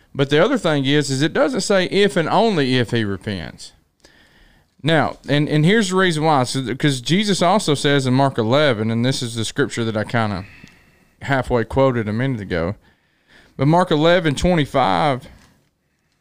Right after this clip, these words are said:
he says, "And whenever you stand praying,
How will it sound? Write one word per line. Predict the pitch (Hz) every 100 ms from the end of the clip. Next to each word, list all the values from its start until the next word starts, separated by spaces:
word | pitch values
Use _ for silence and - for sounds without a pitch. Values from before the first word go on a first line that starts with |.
| _ _ _ _ _ _ _ _ _ _ _ _ _ _ _ _ _ _ _ _ _
he | 160
says, | 170 180 147
"And | 139
whenever | 160 190 190 156
you | 156
stand | 165 - 160 165 151 -
praying, | 143 156 143 101 65